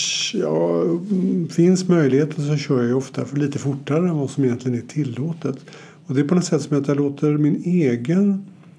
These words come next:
moral gå, liksom vägleda mig på något sätt. Om vägen är tom och det är torrt och det är inga, inga älgar och inga andra trafikanter, så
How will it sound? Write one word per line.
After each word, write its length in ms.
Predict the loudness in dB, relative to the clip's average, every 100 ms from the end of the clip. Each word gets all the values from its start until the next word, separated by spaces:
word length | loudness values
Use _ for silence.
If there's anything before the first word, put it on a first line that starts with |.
| -20 -4
moral 800 | 2 2 4 4 4 2 0 -4 -14 -20 -20 -20 -14
gå, 680 | -6 0 2 2 0 0 -2 -8 -8
liksom 520 | -6 -4 0 0 0 0
vägleda 720 | 0 0 0 0 0 2 2
mig 120 | 2
på 140 | 0
något 80 | -2
sätt. 200 | -2 -2
Om 200 | 2 2
vägen 360 | 4 4 4 2
är 120 | 0
tom 640 | -2 -2 2 4 4 4
och 80 | 2
det 160 | -2 -2
är 80 | -2
torrt 580 | 0 0 -2 -12 -4
och 80 | -2
det 100 | -2
är 120 | -2
inga, 340 | 0 0 0 -4 -12 -20 -20 -12 -4
inga 260 | -2 0 -2
älgar 680 | 2 4 4 2 2 2 2
och 80 |
inga 200 | 2 2
andra 160 | 2 0
trafikanter, 720 | -4 -10 -6 -4 -4 -4 -6
så 180 | -4